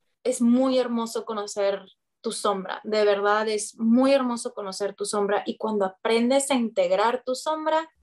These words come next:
uf, es mágico. A veces es difícil, a veces es divertido, pero es lo que hoy toca. Y lo que hacemos con lo que hoy toca es lo que realmente vale.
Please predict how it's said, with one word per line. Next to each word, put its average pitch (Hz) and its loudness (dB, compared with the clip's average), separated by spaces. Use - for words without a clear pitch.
uf, 226 -8
es - -12
mágico. - -18
A 285 2
veces 302 2
es 330 0
difícil, 330 -2
a 214 2
veces 233 -2
es 247 -2
divertido, 240 0
pero 240 4
es 226 -4
lo 277 2
que - 2
hoy 220 2
toca. 202 -2
Y 233 -4
lo 226 2
que 190 0
hacemos 262 0
con 240 -2
lo 214 -4
que 208 0
hoy 214 2
toca 269 -2
es 240 4
lo 240 2
que 208 -2
realmente 208 -4
vale. - -4